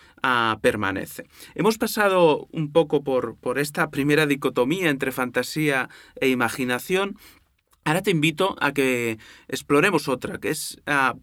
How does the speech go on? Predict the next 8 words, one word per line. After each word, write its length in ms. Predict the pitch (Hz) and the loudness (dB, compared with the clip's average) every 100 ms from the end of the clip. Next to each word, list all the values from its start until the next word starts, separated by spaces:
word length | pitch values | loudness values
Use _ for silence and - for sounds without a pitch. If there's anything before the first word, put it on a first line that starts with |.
| _ - | _ -8
esta 240 | 165 180 | -4 0
dicotomía, 720 | 160 147 147 143 147 220 175 | 0 2 0 2 0 2 2
esta 200 | 143 - | 2 -2
suerte 300 | 147 160 151 | -2 0 2
de 100 | 143 | 2
paradoja 640 | 143 139 139 160 - 180 175 - - | 2 2 4 2 2 -2 -2 -12 -6
entre 320 | - 147 160 | -2 2 2
vulnerabilidad 1040 | 165 165 160 147 139 143 143 143 143 170 | 4 6 6 4 4 2 0 0 2 0